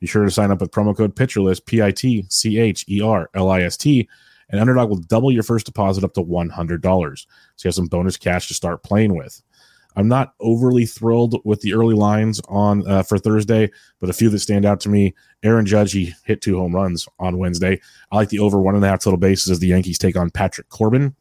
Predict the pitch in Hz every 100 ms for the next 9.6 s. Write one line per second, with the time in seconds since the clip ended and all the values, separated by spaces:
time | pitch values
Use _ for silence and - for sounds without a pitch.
0 | _ - _ - - 90 92 - 95 87
1 | 98 92 92 92 98 98 - - _ _
2 | 98 120 127 120 101 107 113 104 95 95
3 | 98 95 104 - 98 98 104 - 104 101
4 | 90 80 85 98 107 113 - - - 92
5 | 90 85 - 101 87 95 107 110 98 95
6 | 87 92 87 87 92 82 - 101 98 -
7 | 104 117 123 - _ _ _ 101 107 151
8 | 139 - - 143 113 117 - 92 90 92
9 | 98 87 87 92 101 -